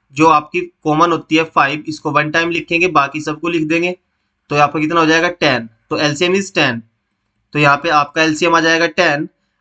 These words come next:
अब देखो यहाँ पे इस टेन को डिवाइड कराएंगे फ़ाइव से, फ़ाइव से डिवाइड कराएंगे तो टू आएगा, टू into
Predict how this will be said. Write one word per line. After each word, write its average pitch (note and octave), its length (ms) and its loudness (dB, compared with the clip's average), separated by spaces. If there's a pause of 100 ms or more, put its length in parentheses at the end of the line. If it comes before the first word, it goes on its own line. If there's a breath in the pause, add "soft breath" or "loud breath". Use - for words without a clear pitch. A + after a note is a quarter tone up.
अब D3 160 0
देखो D#3+ 240 -2
यहाँ D#3+ 220 2
पे F3+ 80 0 (120)
इस D#3+ 200 -4
टेन E3+ 220 0
को F3+ 120 -2
डिवाइड D#3+ 340 0
कराएंगे D#3+ 500 -2
फ़ाइव D#3 280 -2
से, D#3 260 -2 (120)
फ़ाइव D3 180 0
से D#3+ 120 -8
डिवाइड E3+ 280 0
कराएंगे E3+ 280 0
तो F#3 100 -2
टू F#3 240 -2
आएगा, F#3 300 0 (680)
टू F3+ 160 6
into F#3 380 0